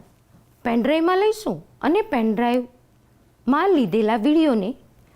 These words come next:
લેપટોપ, કોમ્પ્યુટર કે પ્રોજેક્ટર દ્વારા વિદ્યાર્થીઓને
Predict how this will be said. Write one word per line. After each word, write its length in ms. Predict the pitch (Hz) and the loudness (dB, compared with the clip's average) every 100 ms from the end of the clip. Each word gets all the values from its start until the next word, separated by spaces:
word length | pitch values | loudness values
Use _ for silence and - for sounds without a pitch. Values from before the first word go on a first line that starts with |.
| _ | _
લેપટોપ, 520 | - 262 - - 339 359 - _ _ _ | -4 -2 -4 -4 -4 -4 -12 _ _ _
કોમ્પ્યુટર 500 | 262 262 262 240 302 311 - _ _ _ - | -2 -2 -2 -2 -4 -4 -12 _ _ _ -4
કે 80 | 427 | -2
પ્રોજેક્ટર 480 | 320 240 185 247 285 240 | 0 -2 -2 -4 -4 0
દ્વારા 340 | 311 294 185 - _ 202 | 0 -2 -6 -16 _ -6
વિદ્યાર્થીઓને 640 | 165 226 220 - 240 320 | -2 -2 -2 -2 0 0